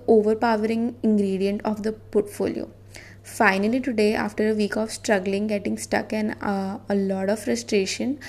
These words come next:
I found a way to convey the theme in this, in a subtle manner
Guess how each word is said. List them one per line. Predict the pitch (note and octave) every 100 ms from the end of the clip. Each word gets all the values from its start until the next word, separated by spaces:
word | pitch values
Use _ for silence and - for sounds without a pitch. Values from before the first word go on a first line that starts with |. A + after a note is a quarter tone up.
| - - - -
I | G3+
found | G#3+ A3+ G#3+ G#3 G#3+
a | A3
way | A3 G3+ G3 G3 G#3+ C4 - - - - - - -
to | A3+ G#3+ G#3+
convey | A3 G#3 G3+ G3
the | A#3
theme | A3 A#3 A3+
in | A3
this, | A#3 - -
in | G#3+
a | A#3
subtle | A3+ A3+ G#3 G#3+
manner | A#3 A3 D4+